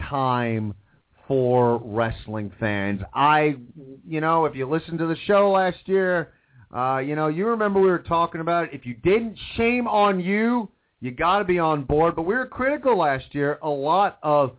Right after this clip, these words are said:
of shows leading up to WrestleMania, because the build was, ah. It was a bit mediocre last year, the build towards WrestleMania. Uh, you didn't get that, that special feel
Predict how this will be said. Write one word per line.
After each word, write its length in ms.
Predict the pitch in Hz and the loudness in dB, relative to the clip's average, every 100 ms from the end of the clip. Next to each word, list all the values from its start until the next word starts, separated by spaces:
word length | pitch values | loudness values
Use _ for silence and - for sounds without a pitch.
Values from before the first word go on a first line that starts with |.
| _ _ _ _ | _ _ _ _
of 140 | 143 135 - | -2 -2 0
shows 360 | 160 156 147 139 - | 2 4 4 0 -8
leading 360 | 151 160 151 | -2 -2 0
up 140 | 151 143 | -2 -2
to 80 | 139 | 0
WrestleMania, 640 | 143 135 135 131 147 175 | 0 0 -2 -2 -2 -4
because 260 | 175 202 190 | -2 -2 0
the 60 | 214 | -4
build 460 | - 214 240 247 226 | 0 2 2 0 -2
was, 220 | 233 233 220 - | -2 -2 -6 -14
ah. 520 | 196 202 175 156 143 135 _ _ _ _ _ _ | -6 -4 -2 -4 -10 -16 _ _ _ _ _ _
It 80 | 175 | 0
was 140 | 208 | 0
a 60 | 220 | -2
bit 260 | 208 233 220 | -4 -4 -2
mediocre 640 | 226 220 214 214 214 185 | -2 -2 0 -2 -2 -4
last 340 | 156 143 135 - | 0 0 -2 -6
year, 140 | 143 135 | -2 0
the 100 | 131 | 0
build 380 | 120 147 147 143 | 2 2 2 -2
towards 360 | 147 143 131 | 2 2 2
WrestleMania. 760 | 127 127 135 123 120 120 117 113 - - 131 - | -2 -4 -2 -2 0 0 -2 -4 -8 -20 -10 2
Uh, 100 | 139 | 4
you 160 | 156 | 4
didn't 220 | 180 180 | 2 0
get 240 | 151 170 165 | 0 -2 0
that, 200 | 160 147 | -2 0
that 140 | 143 135 | -4 -4
special 440 | - 165 160 - 139 - | -2 0 0 -4 -8 -8
feel 560 | 156 156 143 117 101 | -4 0 2 2 0